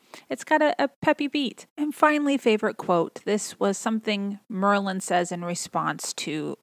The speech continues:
Wart's question after being a squirrel. "That love business is a powerf-, powerful thing. Greater than gravity?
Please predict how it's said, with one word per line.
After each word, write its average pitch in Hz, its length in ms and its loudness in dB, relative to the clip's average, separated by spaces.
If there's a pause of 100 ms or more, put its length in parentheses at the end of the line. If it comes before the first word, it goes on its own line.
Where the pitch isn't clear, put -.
Wart's 170 420 -4
question 156 480 -4
after 151 240 -4
being 151 240 -8
a 147 60 -8
squirrel. - 580 -6 (480)
"That 247 220 6
love 214 240 4
business 175 400 0
is 175 100 -6
a 190 60 -6
powerf-, 185 460 2 (200)
powerful 190 400 2
thing. 180 460 -4 (180)
Greater 208 300 4
than 226 160 4
gravity? 226 560 6